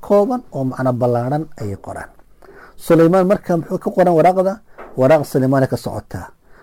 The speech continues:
Bisinka Allahan ku bilaabay. Madmuunkeeduna wuxuu yahay,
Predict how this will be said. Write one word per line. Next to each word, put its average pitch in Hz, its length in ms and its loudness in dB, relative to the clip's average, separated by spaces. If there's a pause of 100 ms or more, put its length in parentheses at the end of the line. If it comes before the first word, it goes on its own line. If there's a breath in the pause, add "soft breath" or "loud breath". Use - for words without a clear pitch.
(180 soft breath)
Bisinka 135 440 0
Allahan 127 240 2
ku 139 160 -2
bilaabay. 110 640 -2 (640 soft breath)
Madmuunkeeduna 160 920 4
wuxuu 180 340 4
yahay, 185 320 2